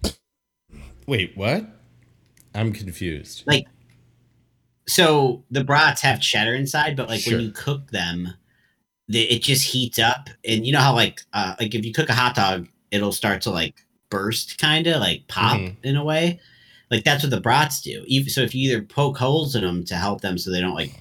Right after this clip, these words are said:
Speaker 2: burst when they get too hot.
Speaker 1: Yeah.
Speaker 2: But then the cheese just melts out. The cheese just goes into the grill. <laughs>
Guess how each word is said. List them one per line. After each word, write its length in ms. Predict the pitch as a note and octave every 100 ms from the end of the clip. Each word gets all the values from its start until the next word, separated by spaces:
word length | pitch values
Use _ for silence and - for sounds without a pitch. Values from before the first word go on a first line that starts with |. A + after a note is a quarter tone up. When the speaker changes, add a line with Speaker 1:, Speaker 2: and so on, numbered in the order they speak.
| - _ _ _
Speaker 2:
burst 340 | - F2 F#2 -
when 80 | F2+
they 80 |
get 140 | F2 -
too 120 | E2
hot. 360 | D#2+ E2+ B2+ - _ _ -
Speaker 1:
Yeah. 240 | A2+ G2 E2+
Speaker 2:
But 100 | G#2
then 400 | B2 A#2+ A2 F#2+ _ _ _ _ _ _ _
the 240 | G#2+ A#2 G#2+
cheese 300 | - D3 -
just 180 | - -
melts 220 | F#2+ E2+
out. 200 | G2 E2 -
The 80 | E2+
cheese 280 | - G2+
just 200 | F2 -
goes 260 | G2 F#2 F2
into 260 | F2+ F2 -
the 80 |
grill. 240 | - G#2 - - - _ _ _
<laughs> 80 | -